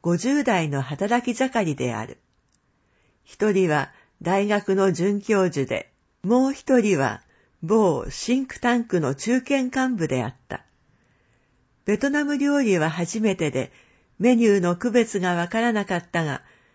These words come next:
手づかみで食べるので気兼ねがなかった。素材が新鮮で、実に美味しかった。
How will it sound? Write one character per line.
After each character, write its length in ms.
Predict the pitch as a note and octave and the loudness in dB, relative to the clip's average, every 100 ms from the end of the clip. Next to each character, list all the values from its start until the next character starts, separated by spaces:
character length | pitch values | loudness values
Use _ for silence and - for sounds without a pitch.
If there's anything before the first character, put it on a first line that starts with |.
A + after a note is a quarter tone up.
| _ _ _ - | _ _ _ -2
手 120 | A3+ | 0
づ 160 | C#4+ | 0
か 160 | C#4+ C#4 | -2 0
み 120 | A3+ | 2
で 140 | E3+ D#3+ | 0 0
食 140 | E3 | 0
べ 120 | F#3+ | 0
る 140 | A3+ G3 | 0 0
の 140 | D#3+ | 0
で 200 | B2 - _ _ _ | -4 -8 _ _ _
気 160 | - E3+ | -8 -2
兼 160 | G3 | 0
ね 100 | G#3 | 0
が 140 | G3 G3 | 0 -2
な 120 | G#3 | -2
か 120 | F3+ | -4
っ 60 | - - | -6 -12
た。 160 | - _ _ _ _ _ _ _ _ _ | -14 _ _ _ _ _ _ _ _ _
素 200 | - G#3+ | -6 -2
材 300 | G3+ C4+ C4+ | 0 0 0
が 160 | C4 B3 | -2 -4
新 280 | - A3 A#3 | -2 -4 -2
鮮 320 | - A3 G3 | -2 -2 0
で、 240 | F#3+ - _ _ _ _ _ | -2 -4 _ _ _ _ _
実 340 | - F3+ B3+ | -4 -2 0
に 160 | B3+ E3+ | 0 0
美 80 | - | 0
味 100 | F#3+ | -2
し 180 | A#3 - | -2 -10
か 120 | D3+ | -8
っ 60 | C3 - | -10 -10
た。 160 | - | -12